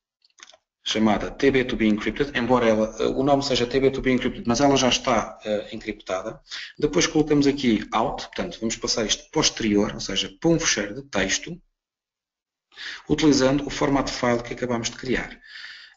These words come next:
Aqui estou a dar qual é que é o servidor ao qual vou ligar-me e vou dizer que vou, eh, eh, usar Windows Authentication. Portanto, neste caso vou usar o meu login e o meu login é sysadmin.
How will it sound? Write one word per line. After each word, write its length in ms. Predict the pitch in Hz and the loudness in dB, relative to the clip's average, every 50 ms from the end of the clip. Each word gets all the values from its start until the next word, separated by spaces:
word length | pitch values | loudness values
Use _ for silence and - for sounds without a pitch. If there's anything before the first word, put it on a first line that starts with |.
| - - | -12 -12
Aqui 280 | 98 - - 117 98 | -10 -4 0 0 0
estou 280 | 87 - - - 104 104 | 0 0 -4 -2 0 0
a 20 | |
dar 180 | 101 107 107 107 | 2 2 0 0
qual 160 | - 110 110 | 0 -2 -2
é 60 | 110 | -2
que 240 | 107 - - 113 101 | -2 -2 0 0 0
é 60 | 95 | 0
o 100 | 98 98 | -2 -6
servidor 400 | - - 113 104 107 113 117 110 | -8 -6 -6 -4 -2 0 0 0
ao 140 | 101 98 - | -2 -2 -2
qual 120 | - 104 101 | -4 -4 -4
vou 280 | 110 113 113 113 113 | -4 -6 -4 -2 0
ligar-me 420 | 120 123 123 143 147 151 156 151 - - | 0 0 2 2 0 0 -2 -4 -6 -6
e 60 | 139 | -4
vou 120 | 135 143 139 | 0 0 0
dizer 200 | 127 127 135 131 | 0 0 -2 -2
que 60 | 131 | -2
vou, 300 | 127 131 135 139 - - 139 | 0 0 0 0 -2 -2 -2
eh, 400 | 127 120 117 117 113 113 110 - - - | 2 2 4 2 2 0 -2 -4 -6 -2
eh, 40 | 117 113 110 110 - | 0 2 2 2 2
usar 400 | 110 120 117 123 123 127 127 - - - - - - - | 0 -2 -2 0 -2 -2 -4 -6 -14 -16 -18 -18 -10 0
Windows 280 | - 147 160 151 139 131 | 2 4 6 6 4 2
Authentication. 640 | 127 - 131 - 123 113 - 90 87 - - - - | 0 -2 -2 -2 -4 -4 -4 -4 -2 -2 -4 -4 -6
Portanto, 200 | 98 104 - - | -12 -12 -8 -2
neste 200 | 127 123 - - | -2 -2 -2 0
caso 360 | - 127 120 120 - - 110 | 0 0 0 0 -2 -6 -4
vou 140 | 113 120 123 | -2 -2 0
usar 160 | 120 123 113 107 | 2 2 2 2
o 40 | 107 | 2
meu 120 | 113 120 | 2 2
login 480 | 123 131 131 123 127 139 156 170 165 - - | 4 2 2 0 0 0 0 -2 -2 -6 -4
e 60 | 123 | 0
o 40 | 120 | 2
meu 120 | 123 123 | 2 4
login 380 | 120 117 117 110 120 127 127 123 | 4 4 2 2 2 2 2 2
é 200 | 127 127 123 - - | 0 0 -4 -4 -4
sysadmin. 500 | - - 139 131 120 101 98 95 - | -4 -2 0 0 -2 -2 -4 -6 -10